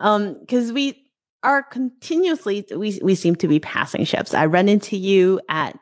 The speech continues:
events. I think last we met each other at Milken. Um, but we're always busy, and you're just amazing. You, you've been doing this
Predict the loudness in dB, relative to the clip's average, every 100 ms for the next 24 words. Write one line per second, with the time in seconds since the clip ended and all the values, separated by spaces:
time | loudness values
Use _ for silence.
0 | -10 -6 -2 -2 -4 -10 -10 -8 -6 -2
1 | 2 2 2 0 2 0 -4 -4 0 0
2 | 0 -2 -2 -2 0 2 4 2 -4 -20
3 | -20 -4 0 0 0 -4 -2 -2 0 0
4 | 0 0 0 -4 -12 _ -14 -12 -4 2
5 | 4 4 2 2 0 0 2 2 2 -2
6 | -8 -2 2 2 0 0 2 2 2 0
7 | 0 2 2 2 0 -4 -6